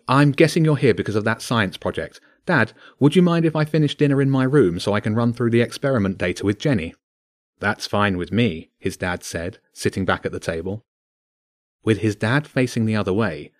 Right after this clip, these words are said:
James held up the little dog to Jenny. She made a face of astonishment and mouthed, "What?" "Can you grab my pizza and bring it up?" he said, making his way to the door. Jenny caught him on the stairs,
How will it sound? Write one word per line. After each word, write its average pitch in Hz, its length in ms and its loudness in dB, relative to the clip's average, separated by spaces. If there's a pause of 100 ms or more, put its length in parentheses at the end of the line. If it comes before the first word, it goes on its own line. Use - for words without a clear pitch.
(240)
James 107 340 2
held 117 300 0
up 110 160 -4
the 98 80 -4
little 104 260 -4
dog 101 260 -2
to 92 100 -6
Jenny. 90 400 -4 (680)
She - 220 0
made 113 260 2
a 170 40 2
face 101 280 -2
of 104 100 -4
astonishment 131 840 -4
and 95 160 -4
mouthed, 107 420 -2 (180)
"What?" 113 560 -4 (760)
"Can 143 120 6
you 147 80 6
grab 156 240 2
my 151 100 2
pizza 147 360 0
and 90 100 -4
bring 113 120 4
it 113 160 0
up?" - 200 -4
he 92 80 -12
said, 85 300 -4 (180)
making 95 320 -4
his 90 140 -6
way 90 180 -2
to 95 100 -6
the 87 100 -6
door. 87 300 -4 (1040)
Jenny 120 320 4
caught 113 260 2
him 107 120 0
on 101 120 0
the 95 60 -2
stairs, 78 520 -6